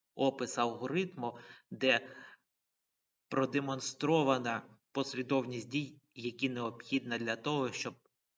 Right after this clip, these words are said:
створити узвар.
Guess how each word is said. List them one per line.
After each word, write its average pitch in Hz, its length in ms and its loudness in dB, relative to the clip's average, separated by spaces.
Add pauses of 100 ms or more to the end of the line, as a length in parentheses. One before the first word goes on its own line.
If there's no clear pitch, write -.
створити 127 960 -2 (1040)
узвар. 110 500 -4